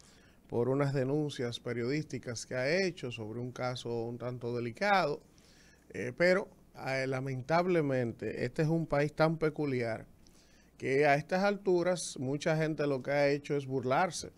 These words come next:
de Ramón Tolentino, decir que es mentira, que eso es un buscando like, que él está, que su vida no está en peligro, nada.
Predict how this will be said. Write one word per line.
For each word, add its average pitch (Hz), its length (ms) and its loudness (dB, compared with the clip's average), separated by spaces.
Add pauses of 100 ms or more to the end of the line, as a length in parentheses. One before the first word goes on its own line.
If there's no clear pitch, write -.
(280)
de 113 160 -6
Ramón 123 320 -2
Tolentino, 123 580 -2
decir 131 280 -6
que 139 100 -6
es 135 60 -4
mentira, 131 600 -6
que 120 100 -4
eso 120 180 -6
es 131 60 -2
un 131 420 -6
buscando 123 440 -2
like, 147 320 2
que - 120 -8
él 127 80 -2
está, - 420 -8 (560)
que 120 100 -8
su 120 180 -4
vida 139 180 2
no 135 80 -2
está 131 140 -4
en 127 120 -4
peligro, 117 400 0
nada. 175 460 -2